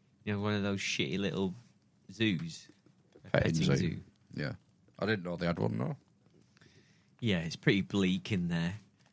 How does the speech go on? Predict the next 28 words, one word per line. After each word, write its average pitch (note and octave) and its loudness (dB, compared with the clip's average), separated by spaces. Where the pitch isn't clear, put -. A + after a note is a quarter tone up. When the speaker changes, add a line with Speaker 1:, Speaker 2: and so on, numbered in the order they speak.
Speaker 1:
Um, F2 0
got, - -6
like, E2 -2
birds, F2 0
nice F#2+ -6
looking - -6
birds. D#2+ -4
Speaker 2:
Pigeons, G#2+ 4
seagulls. G2 2
Speaker 1:
The - -6
Speaker 2:
What G#2 4
have A#2 6
they F#2+ 4
Speaker 1:
raven. G#2+ 2
Speaker 2:
got? A2 -10
What - 0
have A#2+ 0
they - 0
got? A#2 4
Speaker 1:
They - -20
had, E3 0
they C#3 0
had B2+ 2
porcupines. - -2
Speaker 2:
Right. F#2 2
Speaker 1:
Um, D#2+ 0
they E2 0
had F2 0